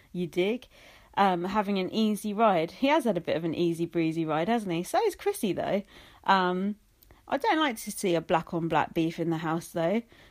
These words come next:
Uh, minorities should stick together. Um, but, uh, I mean, she had a point. Uh, she was upset that it made shish kebabs.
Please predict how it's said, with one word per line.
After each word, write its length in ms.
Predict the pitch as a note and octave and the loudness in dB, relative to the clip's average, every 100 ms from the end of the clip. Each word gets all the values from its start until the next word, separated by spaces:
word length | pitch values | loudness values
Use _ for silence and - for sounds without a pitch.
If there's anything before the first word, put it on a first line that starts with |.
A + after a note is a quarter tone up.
| _ | _
Uh, 200 | - G3 | -4 -2
minorities 460 | G#3 C4 D4 G#3 F#3+ | 0 0 0 0 -2
should 140 | G3+ | -6
stick 240 | - - - | -6 -8 -8
together. 480 | F#3+ G3 D#3+ D3+ F3 - - _ | -2 0 2 -2 -4 -16 -20 _
Um, 420 | - F3+ F3+ F3 - _ | 0 2 2 0 -6 _
but, 440 | G3 A3+ E3+ E3+ - | 4 6 8 4 0
uh, 140 | G3 G3+ - - A#3 - | -4 -6 -12 -16 -14 -6
I 80 | |
mean, 160 | A3 A3 | -2 -2
she 140 | G#3 | -2
had 100 | B3+ | -2
a 60 | G#3+ | 0
point. 400 | G#3 B3 D#3 F3+ - - - _ | 0 0 0 -4 -12 -20 -20 _
Uh, 180 | F#3+ F#3 | 0 0
she 160 | F#3 A#3+ | 0 -2
was 100 | A#3+ | 0
upset 420 | - - A#3 - | -2 0 0 2
that 160 | F3 - | 2 0
it 120 | F3+ | 0
made 260 | F#3+ F#3 F#3 | -2 -2 -2
shish 380 | - A3+ - | -2 -2 -4
kebabs. 760 | - A3+ F#3 G#3 F3+ F#3 A#3 | -2 -2 2 2 2 0 0